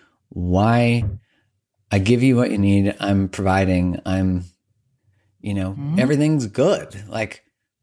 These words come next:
Speaker 1: there's nothing wrong, so things must be good. <laughs> And realizing that just actually getting that feedback or, or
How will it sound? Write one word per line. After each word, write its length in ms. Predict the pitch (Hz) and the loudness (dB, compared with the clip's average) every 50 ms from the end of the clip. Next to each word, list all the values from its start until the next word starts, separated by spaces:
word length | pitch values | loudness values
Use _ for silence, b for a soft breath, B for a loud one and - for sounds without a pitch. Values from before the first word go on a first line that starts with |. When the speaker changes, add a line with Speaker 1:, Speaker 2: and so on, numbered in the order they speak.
| _ _ _ - _ - _ B B B B B - | _ _ _ -20 _ -20 _ B B B B B -4
Speaker 1:
there's 160 | 131 143 147 131 | 0 0 0 2
nothing 380 | 170 180 170 214 185 151 123 101 | 0 0 0 0 0 0 0 0
wrong, 580 | 110 131 139 147 135 117 107 104 101 104 104 | 2 2 4 4 4 2 2 0 -2 -2 -4
so 180 | - - 117 110 | -4 -4 -4 -2
things 300 | - 117 110 104 - - | 0 0 -2 -2 -2 -4
must 320 | 113 101 - - - _ | -4 -6 -6 -8 -16 _
be 140 | - 110 101 | -2 -2 0
good. 520 | 95 113 123 123 101 87 87 87 95 - - - - - | 2 2 2 4 2 2 0 -2 -4 -8 -8 -12 -12 -8
<laughs> 180 | - 117 - - | -8 -8 -6 -4
And 300 | - 101 107 95 90 B B B B B B B B B | -2 -2 -2 -2 -2 B B B B B B B B B
realizing 600 | - 110 110 107 104 101 98 95 90 98 92 92 | 0 2 4 4 4 4 2 2 2 2 2 2
that 340 | 95 92 87 90 - - _ _ _ _ - 98 | 2 2 2 0 -2 -6 _ _ _ _ -10 -6
just 340 | 95 98 98 104 - - - | -2 0 0 0 0 0 -2
actually 600 | 95 92 90 - - 90 87 85 80 80 82 b b b b b b b b b b b b b b b b b b - - - | -2 -2 -2 -4 -2 -2 0 0 -2 -4 -8 b b b b b b b b b b b b b b b b b b -16 -8 -4
getting 300 | - 107 104 107 110 107 | -2 0 2 4 4 4
that 180 | 101 92 87 | 4 2 0
feedback 500 | - - 107 110 92 92 92 87 87 - | 0 0 0 0 2 2 2 0 0 0
or, 220 | 90 90 87 90 - | -4 -4 -4 -4 -4
or 560 | - - 92 90 90 90 87 85 85 - - | -4 -2 2 2 4 4 4 2 0 -2 -6